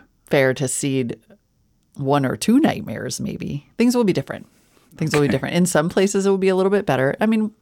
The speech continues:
Speaker 1: we're gonna have, we're gonna go through some things in the world.
Speaker 2: Okay. I'll just leave a pause there. <laughs>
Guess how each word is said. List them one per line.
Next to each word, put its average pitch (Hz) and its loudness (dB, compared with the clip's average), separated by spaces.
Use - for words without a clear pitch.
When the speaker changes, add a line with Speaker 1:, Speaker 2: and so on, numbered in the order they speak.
Speaker 1:
we're 220 0
gonna 320 -2
have, 294 -2
we're 277 -2
gonna 320 4
go 247 4
through 190 0
some - -2
things - -6
in 143 0
the 120 0
world. - -4
Speaker 2:
Okay. - -8
I'll 85 -6
just 87 -6
leave 87 0
a 80 -6
pause 95 -2
there. - -8
<laughs> 311 2